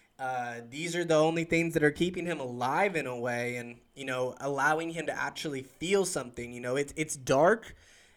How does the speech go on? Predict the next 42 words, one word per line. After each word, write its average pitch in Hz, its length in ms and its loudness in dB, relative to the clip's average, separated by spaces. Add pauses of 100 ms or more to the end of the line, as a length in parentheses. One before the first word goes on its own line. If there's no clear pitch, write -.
and, 135 500 -4 (200)
um, 120 600 -10 (180)
that - 200 -4
subject 180 420 0
matter 160 260 0
might 151 300 0
be 185 160 0
not, 151 320 -2
you 151 100 -2
know, 127 180 -2
it 147 120 0
might, 165 420 -4 (520)
you 147 100 -12
know, 120 180 -6
weird 160 440 -4
some 170 180 -4
people 170 320 -4
out 147 240 4
when 147 120 -6
you 127 100 -12
talk 160 360 0
about 131 280 0
it 120 80 -6
and 120 140 -10
speak 190 420 -2
on 139 180 2
it, 120 260 -6 (280)
uh, 127 200 0
in 123 120 -6
that 131 180 0
type 151 200 -2
of 131 160 -8
way, 175 180 2
but 156 120 -2
that's 143 200 -4
truly 208 440 -4
what 170 180 -2
he's 156 260 -8
doing. 165 440 -8
He's 156 280 -8
giving 175 520 -8
us, 120 440 -6